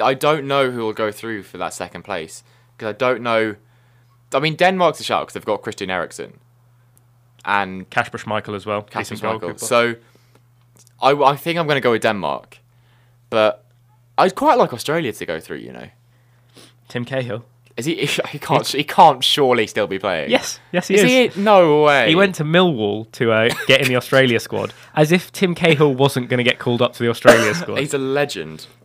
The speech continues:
Speaker 2: He's an absolute legend.
Speaker 1: Um,
Speaker 2: but Peru as well. This is probably my
Speaker 1: Peru have got a
Speaker 2: favourite
Speaker 1: few players.
Speaker 2: My favourite story of the World Cup so far is that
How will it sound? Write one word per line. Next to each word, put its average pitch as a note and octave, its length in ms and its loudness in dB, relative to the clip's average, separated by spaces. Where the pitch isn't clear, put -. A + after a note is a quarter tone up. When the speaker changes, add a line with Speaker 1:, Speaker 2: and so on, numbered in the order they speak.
Speaker 2:
He's A#2+ 200 -8
an C3 160 -2
absolute C#3 440 -6
legend. G#2+ 320 -4
Speaker 1:
Um, A2+ 460 -4
Speaker 2:
but - 40 -20
Peru D3+ 480 2
as C3+ 140 -2
well. A#2+ 240 2
This D3+ 180 0
is E3+ 100 -4
probably B2+ 380 2
my A#2 160 0
Speaker 1:
Peru F4 180 2
have - 0 -
got B2+ 60 6
a - 20 6
Speaker 2:
favourite A#2+ 320 2
Speaker 1:
few F3+ 180 -6
players. F2+ 800 -6
Speaker 2:
My B2+ 200 4
favourite C#3+ 580 2
story A#2 480 0
of G#2+ 140 -4
the A2 80 -4
World G#2+ 320 -2
Cup - 260 -6
so G#2 180 -2
far G2 320 -2
is A2+ 280 -2
that A#2+ 240 -4